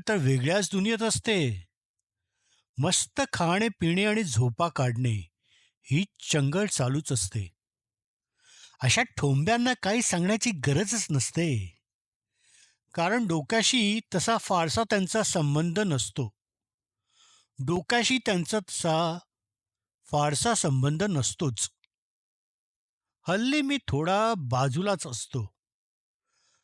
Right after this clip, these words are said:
आजकाल थोडा अलिप्तच राहतो. मानसिक त्रासापासून लांब राहण्याचा तो एक प्रयत्न असतो.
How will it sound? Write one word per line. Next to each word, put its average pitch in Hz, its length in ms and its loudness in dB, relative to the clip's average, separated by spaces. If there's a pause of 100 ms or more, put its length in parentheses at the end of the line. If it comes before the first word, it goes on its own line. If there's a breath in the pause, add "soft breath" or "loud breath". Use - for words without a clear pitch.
(180)
आजकाल 208 800 0 (320)
थोडा 170 520 0 (580)
अलिप्तच 147 680 -2
राहतो. 113 460 -4 (1600)
मानसिक 160 500 2 (120)
त्रासापासून 190 880 0
लांब 151 360 0
राहण्याचा 147 680 0 (680)
तो 151 180 -2
एक 156 160 0 (100)
प्रयत्न 143 460 -2
असतो. 104 440 -8